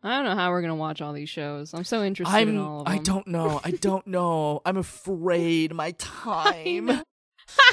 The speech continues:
Speaker 2: How is this? Ah!
Speaker 1: I'm just
Speaker 2: Okay.
Speaker 1: gonna spend Thanksgiving watching anime. I mean, that's,
Speaker 2: Honestly,
Speaker 1: that's the life, right?
Speaker 2: honestly.
Speaker 1: <laughs>
Speaker 2: Okay. Um, well,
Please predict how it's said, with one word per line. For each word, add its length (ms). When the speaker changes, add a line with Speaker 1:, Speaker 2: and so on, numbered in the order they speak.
Speaker 2:
How 320
is 120
this? 300
Ah! 760
Speaker 1:
I'm 140
just 140
Speaker 2:
Okay. 80
Speaker 1:
gonna 100
spend 340
Thanksgiving 500
watching 380
anime. 240
I 180
mean, 200
that's, 60
Speaker 2:
Honestly, 260
Speaker 1:
that's 180
the 100
life, 280
right? 280
Speaker 2:
honestly. 420
Speaker 1:
<laughs> 0
Speaker 2:
Okay. 260
Um, 280
well, 260